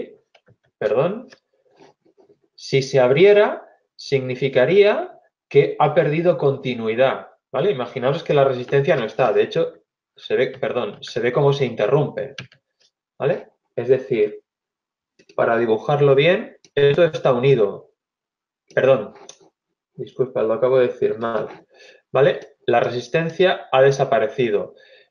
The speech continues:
Eso significaría que se convierte en un sistema flotante, con lo cual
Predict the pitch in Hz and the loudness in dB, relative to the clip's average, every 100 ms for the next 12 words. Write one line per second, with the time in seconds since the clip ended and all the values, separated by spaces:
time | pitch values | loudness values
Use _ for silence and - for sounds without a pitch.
0 | - 135 151 156 156 151 156 156 170 185 | -2 0 0 0 -2 0 2 2 4 4
1 | 202 - - 139 139 127 123 120 143 143 | 4 0 -4 -4 -2 -2 -2 2 2 2
2 | 170 165 156 143 - 147 160 180 - 135 | -2 -4 -8 -10 -6 -4 -2 -4 -2 0
3 | 120 113 127 120 107 - 143 143 _ _ | 2 2 0 -2 -8 -12 -14 -16 _ _
4 | _ _ _ _ _ _ _ - 117 107 | _ _ _ _ _ _ _ -6 -2 0
5 | 107 147 151 135 107 - | 0 2 4 6 4 0